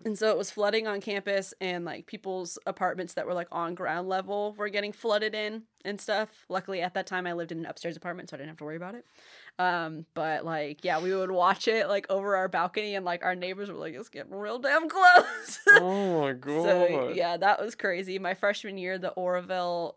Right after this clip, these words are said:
Speaker 1: Dam, and Oroville is, like, twenty minutes away from us. The Oroville Dam was at very, very, very high risk of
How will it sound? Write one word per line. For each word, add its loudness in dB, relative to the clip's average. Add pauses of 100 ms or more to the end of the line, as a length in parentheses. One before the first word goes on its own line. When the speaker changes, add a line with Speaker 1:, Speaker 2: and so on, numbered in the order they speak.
Speaker 1:
Dam, -4
and -6
Oroville -4
is, -10
like, -8 (180)
twenty -12
minutes -10
away -6
from -10
us. -8 (320)
The -4
Oroville 0
Dam -6
was -4
at -8
very, -4
very, -6
very -6
high -4
risk -6
of -10